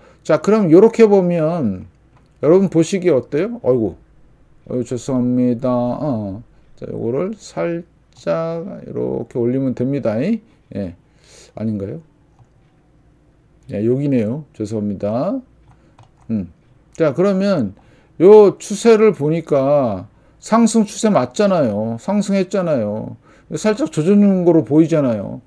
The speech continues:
이렇게 설명하면. 그래서 이건 일시적인 조정이니까 앞으로 계속 올라갈 거니까 바이 해라.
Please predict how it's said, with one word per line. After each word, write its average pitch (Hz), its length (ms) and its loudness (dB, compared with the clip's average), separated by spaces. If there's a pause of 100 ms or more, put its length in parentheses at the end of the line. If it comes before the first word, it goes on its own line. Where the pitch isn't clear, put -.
이렇게 143 240 -2
설명하면. 143 800 -4 (320)
그래서 147 200 -2
이건 165 200 0
일시적인 156 460 2
조정이니까 147 880 0 (300)
앞으로 117 320 -2
계속 147 280 -2
올라갈 156 360 4
거니까 123 760 -4 (300)
바이 127 280 2
해라. 135 500 -2